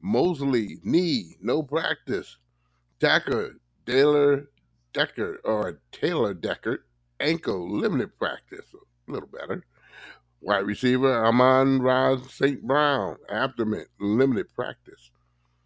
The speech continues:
Cornerback Caleb Dorsett, illness, full practice today. And center Frank Ragnow,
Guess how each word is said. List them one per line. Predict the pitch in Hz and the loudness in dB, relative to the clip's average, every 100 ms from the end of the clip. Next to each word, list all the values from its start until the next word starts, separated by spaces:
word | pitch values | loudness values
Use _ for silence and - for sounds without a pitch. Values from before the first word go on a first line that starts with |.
| _ _ _ _ _ _ | _ _ _ _ _ _
Cornerback | 214 226 202 185 143 - _ - - _ _ _ _ | 6 8 8 6 4 -4 _ -14 -14 _ _ _ _
Caleb | 160 170 165 147 - | 4 6 4 0 0
Dorsett, | 135 147 139 107 82 - _ _ _ - | 2 2 0 -6 -6 -12 _ _ _ -2
illness, | 196 196 110 - - _ _ _ | 2 2 0 -6 -18 _ _ _
full | - 190 | -2 -2
practice | - 104 78 - 64 - _ | 2 0 0 -12 -20 -20 _
today. | 78 69 - _ _ _ _ _ _ _ _ | -16 -16 -18 _ _ _ _ _ _ _ _
And | - 127 139 143 143 143 143 143 | -4 0 2 4 4 4 4 4
center | 139 147 139 139 | 2 2 2 0
Frank | - 139 135 | 0 -2 0
Ragnow, | 139 143 139 120 110 85 73 | 0 0 0 0 0 -2 -6